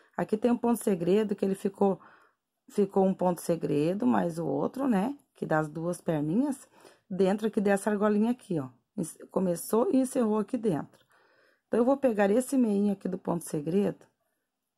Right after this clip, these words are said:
e vou fazer um ponto baixo. Agora, eu encerrei a carreira.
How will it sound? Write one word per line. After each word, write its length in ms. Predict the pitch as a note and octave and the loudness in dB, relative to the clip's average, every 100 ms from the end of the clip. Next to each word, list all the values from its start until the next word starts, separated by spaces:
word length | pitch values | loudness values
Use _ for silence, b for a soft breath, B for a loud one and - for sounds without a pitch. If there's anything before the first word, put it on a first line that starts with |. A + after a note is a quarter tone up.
| _ - | _ -6
e 100 | F#3+ | -4
vou 380 | E3+ E3 E3+ - _ _ _ _ _ | -2 -2 -4 -10 _ _ _ _ _
fazer 360 | - F#3 E3 E3 | -6 -4 -2 -2
um 80 | |
ponto 260 | D#3+ D#3+ D#3 | -2 -6 -6
baixo. 520 | G3 F3 C#3+ - - - | -4 -4 -6 -12 -20 -6
Agora, 340 | D#3+ D#3 C#3+ | -4 0 0
eu 40 | D3+ | -2
encerrei 300 | - F3 E3+ | -4 -4 -4
a 60 | |
carreira. 420 | - A3+ G3 - | -4 -6 -6 -8